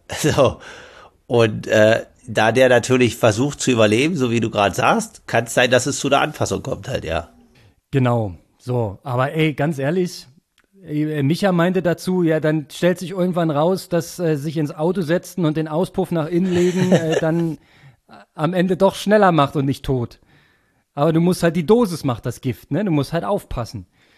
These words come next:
Speaker 2: Ey, das ist doch alles Quatsch, das ist doch alles Wahnsinn, ja? Also, genauso Wahnsinn wie das, was Tim uns gestern noch mitgegeben hat, ein kurzer Bericht hier auf dem Bayerischen Rundfunk. Ähm, es wurde eine Umfrage unter Altersklassenathleten,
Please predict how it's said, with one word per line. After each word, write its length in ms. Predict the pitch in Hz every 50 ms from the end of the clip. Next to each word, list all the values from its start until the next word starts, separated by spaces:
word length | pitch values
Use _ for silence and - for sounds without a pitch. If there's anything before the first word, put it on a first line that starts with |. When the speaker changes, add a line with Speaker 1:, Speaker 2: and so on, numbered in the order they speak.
| _ _ _ _ _ _ _ _
Speaker 2:
Ey, 80 | 131 131
das 120 | 131 120
ist 60 | - 160
doch 80 | 143
alles 220 | 147 143 131 - -
Quatsch, 480 | - - 151 143 - - - - -
das 100 | - 110
ist 60 | -
doch 60 | 160 160
alles 240 | 151 127 95 98
Wahnsinn, 640 | 107 107 107 135 175 185 139 107 113 110 101 98 95
ja? 300 | 98 107 139 165 175 160 _ _
Also, 540 | - 123 123 113 123 123 120 123 120 113 104 - _ _ _ _ _ _ -
genauso 460 | 135 135 143 160 220 226 214 185 143
Wahnsinn 520 | 160 156 180 214 226 165 202 202 196 170
wie 180 | 160 185 185 180
das, 220 | 180 175 175 -
was 160 | 185 160 -
Tim 220 | - - 202 226 220
uns 160 | 190 170 -
gestern 340 | - 175 165 - 185 175 170
noch 100 | 160 143
mitgegeben 720 | 147 170 175 - - 165 - - 147 156 156 151 147 139
hat, 200 | 156 170 170 -
ein 80 | 160
kurzer 360 | - - 170 175 - - 180 151
Bericht 380 | 139 156 143 170 185 - -
hier 100 | - 170
auf 80 | 151 123
dem 100 | 147 139
Bayerischen 420 | 123 143 147 165 165 156 127 151 135
Rundfunk. 600 | 117 143 170 190 - - - 143 156 170 - - _ _ _ _ _ _ _ _ _ _ _ _ _ _
Ähm, 420 | - 147 143 147 147 147 151 160
es 160 | 170 160 - 131
wurde 200 | 135 165 151 151
eine 160 | 170 170 165
Umfrage 720 | - - 156 196 - - - - 143 139 147 151 147 156
unter 640 | 156 151 147 151 143 147 143 139 139 139 139 143 - - _
Altersklassenathleten, 1300 | - 139 151 151 151 - - - 143 127 120 - 127 135 143 127 113 - 117 120 123 - 131 127 131 123